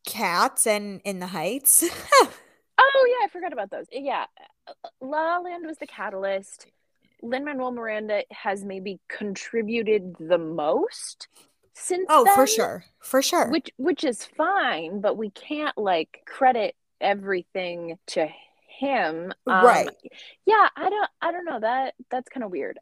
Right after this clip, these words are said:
Speaker 2: And also, yes, this is, like, definitely not, if we're talking about this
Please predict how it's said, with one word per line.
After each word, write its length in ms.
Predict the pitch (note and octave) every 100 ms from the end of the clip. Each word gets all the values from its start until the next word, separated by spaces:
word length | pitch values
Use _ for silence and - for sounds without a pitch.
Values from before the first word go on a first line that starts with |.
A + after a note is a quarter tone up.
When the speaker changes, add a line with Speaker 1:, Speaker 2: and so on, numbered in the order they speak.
| -
Speaker 2:
And 100 | -
also, 380 | E4 - D4+ -
yes, 320 | F3+ E3+ C#3+
this 180 | - B3+
is, 140 | F#4+ A#3+
like, 280 | G#3+ G3 - _ _ _ _ _ -
definitely 440 | F#3+ G#3+ A#4 - B3+
not, 500 | G3 D#3+ E3 E3+ - _ -
if 100 | B3
we're 80 | C4
talking 300 | C#4+ D#4 F#4+
about 140 | D#4
this 140 | C4